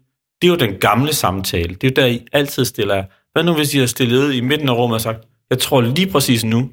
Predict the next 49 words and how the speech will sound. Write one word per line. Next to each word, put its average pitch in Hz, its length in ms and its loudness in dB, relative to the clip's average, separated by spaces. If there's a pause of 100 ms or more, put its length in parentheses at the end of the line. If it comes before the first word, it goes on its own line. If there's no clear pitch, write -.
er 110 100 -2
der 95 80 2
behov 113 340 2
for 104 320 -4 (100)
en 107 120 0
samtale 101 520 0
med 101 80 0
den 101 80 -2
amerikanske 95 480 0
præsident." 120 480 -2 (720)
så - 200 0
vi 101 140 -2
kan 92 120 -4
få 101 120 -4
snakket 113 440 2
lidt 107 100 0
om 101 80 -4
en 92 140 0
våbenhvile, 156 540 0
så 135 120 -4
vi 104 120 -4
kan 107 180 -10
få 104 100 -6
snakket 107 340 0
om 98 120 0
fremtiden 113 480 0
for 107 120 -2
palæstinenserne, 113 720 0
så 120 140 0
vi 107 100 -2
kan 101 180 -4 (520)
for 113 60 2
en 107 120 0
gangs 143 320 0
skyld - 440 0
prøve 113 480 2
at 98 140 0 (760)
stille - 460 0
op - 420 -2
og 101 140 2
være 95 120 4
modne 151 640 0 (380)
ind 127 180 4
i 107 40 -2
den 113 340 -2
her 104 180 0
konflikt. 110 540 -4 (180)
Og, 104 320 0
øhm, 95 160 -6